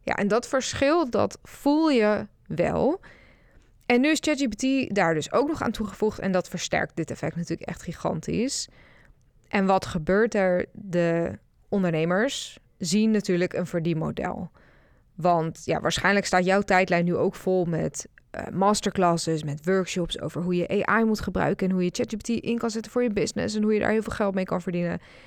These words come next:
En ik ben hierin natuurlijk ook niet heilig. Ik zie ook heus wel in hoe Chat G P T een aanvulling kan zijn. En ik gebruik het ook eigenlijk echt al iets meer dan ik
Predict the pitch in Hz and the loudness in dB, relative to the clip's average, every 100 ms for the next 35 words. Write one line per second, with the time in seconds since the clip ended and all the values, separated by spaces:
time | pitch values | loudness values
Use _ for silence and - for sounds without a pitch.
0 | - - - 180 180 185 - - _ _ | -20 -20 -4 0 2 0 -6 -20 _ _
1 | _ _ - 208 185 196 196 202 139 202 | _ _ -2 0 4 4 4 4 4 2
2 | 202 208 - 208 240 226 220 240 - - | 0 -2 0 2 2 4 4 2 0 -4
3 | - - 208 180 185 214 208 185 196 190 | -2 2 2 2 2 4 4 2 2 2
4 | 190 190 196 185 - - 185 190 165 - | 4 2 2 0 -2 -2 0 -2 -4 -2
5 | 185 175 - 196 214 233 233 226 220 202 | -2 -2 0 0 2 2 2 2 2 2
6 | 196 233 330 - - - _ _ _ _ | 2 2 0 -8 -20 -20 _ _ _ _
7 | _ - 226 - 233 180 175 349 339 - | _ 0 0 2 0 2 4 2 0 -2
8 | 202 - 185 240 277 269 240 - 226 - | -2 0 2 2 0 -2 -2 -2 -2 0
9 | 202 - - 240 190 180 185 196 220 196 | 0 0 -2 -2 0 0 2 2 2 2
10 | 180 175 - | 0 -2 -4